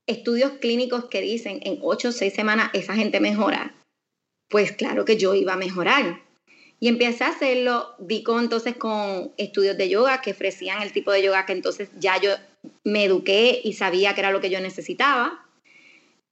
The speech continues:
Y, y de ahí comienzo el camino de, ¿verdad? Y en la, a la par que, mientras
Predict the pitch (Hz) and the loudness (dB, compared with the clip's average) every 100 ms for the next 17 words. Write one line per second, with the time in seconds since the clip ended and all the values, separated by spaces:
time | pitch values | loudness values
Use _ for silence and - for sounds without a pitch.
0 | _ 277 269 262 254 240 240 233 226 220 | _ 0 2 2 2 4 4 4 2 0
1 | 208 190 175 165 - _ - 247 240 214 | 0 -2 -4 -6 -12 _ -2 2 4 4
2 | 208 220 320 302 311 302 302 285 262 262 | 2 2 4 6 4 2 -2 0 0 0
3 | 277 269 262 247 233 208 208 269 - 233 | 2 2 2 2 -2 -2 0 -2 0 2
4 | 226 220 - 214 208 208 208 202 - 254 | 2 0 0 0 2 0 -2 -2 -2 -4
5 | - 233 233 226 | 0 0 0 -2